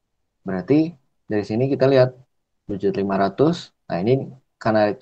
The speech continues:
karena min delapan ratus ribu itu langsung dikurangin aja. Karena kita tidak perlu, di sini nggak ada pilihan namanya,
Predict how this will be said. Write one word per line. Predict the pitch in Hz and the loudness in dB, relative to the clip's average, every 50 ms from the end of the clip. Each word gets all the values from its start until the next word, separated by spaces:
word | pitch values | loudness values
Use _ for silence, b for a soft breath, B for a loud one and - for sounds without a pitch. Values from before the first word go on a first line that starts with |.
| - _ _ _ _ | -14 _ _ _ _
karena | - - 123 123 123 127 127 123 123 120 120 120 120 113 92 - - - _ _ _ _ _ _ _ _ _ _ _ _ _ _ _ _ _ _ _ _ _ _ _ _ _ _ _ _ _ _ _ _ _ _ _ _ _ _ _ _ _ _ _ _ | -2 0 0 0 2 2 2 2 4 2 2 2 0 0 -2 -4 -8 -14 _ _ _ _ _ _ _ _ _ _ _ _ _ _ _ _ _ _ _ _ _ _ _ _ _ _ _ _ _ _ _ _ _ _ _ _ _ _ _ _ _ _ _ _
min | - 120 120 120 117 117 113 | -18 -14 -14 -12 -10 -8 -6
delapan | 113 110 - 117 117 107 | -6 -4 -4 -4 -6 -6
ratus | 117 - - | -8 -6 -4
ribu | 117 110 110 123 143 151 - - _ _ _ _ _ _ _ _ _ _ _ _ _ | -2 0 0 0 0 -2 -4 -8 _ _ _ _ _ _ _ _ _ _ _ _ _
itu | _ - 127 | _ 0 0
langsung | 127 120 127 127 110 | 0 0 0 -2 -2
dikurangin | 107 104 - 107 104 110 107 98 | -2 -2 -2 -2 0 0 0 0
aja. | 95 98 92 92 90 - - | -2 -2 -2 -4 -6 -8 -6
Karena | 98 101 117 127 135 131 127 - - - _ _ _ _ | -4 0 2 4 4 4 2 -2 -8 -20 _ _ _ _
kita | - - 135 135 131 | -2 0 2 2 4
tidak | 127 117 107 101 - | 4 2 2 0 0
perlu, | 113 113 113 - - - _ _ _ _ _ _ | -2 -4 -4 -6 -16 -20 _ _ _ _ _ _
di | 127 117 | -6 -4
sini | - 117 120 139 147 139 | -2 -2 -2 0 2 4
nggak | 123 113 113 123 | 4 4 6 4
ada | 131 | 4
pilihan | 127 127 120 113 110 113 127 131 | 4 4 2 2 2 2 2 2
namanya, | 135 127 117 110 107 110 120 127 127 127 127 131 - | 2 0 0 0 0 0 2 2 2 2 0 -2 -6